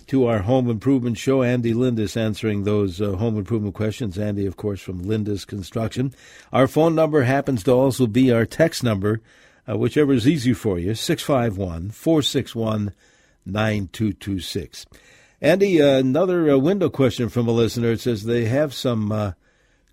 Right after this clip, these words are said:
crank open windows, casement windows, that were installed in nineteen sixty.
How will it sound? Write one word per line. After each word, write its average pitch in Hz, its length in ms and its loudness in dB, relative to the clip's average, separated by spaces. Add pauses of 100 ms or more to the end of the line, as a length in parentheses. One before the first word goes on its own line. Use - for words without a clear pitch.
crank 156 400 -2
open 113 340 0
windows, 104 400 -2
casement 92 480 -4
windows, 95 600 -4 (360)
that 110 220 0
were 110 180 0
installed 120 640 0
in 107 160 -2
nineteen 131 580 -2
sixty. 104 720 -6